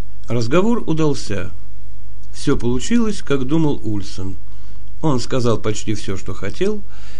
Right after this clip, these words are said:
и потом не нужно будет терзаться и злиться из-за своей нерешительности. Ему не придется перезванивать и что-то добавлять. Короче говоря,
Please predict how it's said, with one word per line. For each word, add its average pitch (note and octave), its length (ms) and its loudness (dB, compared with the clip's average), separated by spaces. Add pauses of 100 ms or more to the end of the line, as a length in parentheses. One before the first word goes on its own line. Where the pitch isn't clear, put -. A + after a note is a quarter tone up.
(160)
и A#3+ 160 2
потом F#3+ 500 0
не F3 120 4
нужно D3 360 2
будет A#2 340 0
терзаться C3+ 640 0
и A#2 280 0
злиться A#2 500 0
из-за G#2 200 0
своей A2 340 0
нерешительности. G2+ 960 0 (760)
Ему D#3 280 2
не C#3+ 100 2
придется A2 480 0
перезванивать C3+ 760 0
и A2+ 160 0
что-то C#3+ 260 0
добавлять. G2 600 0 (800)
Короче G#2 360 0
говоря, A#2 400 0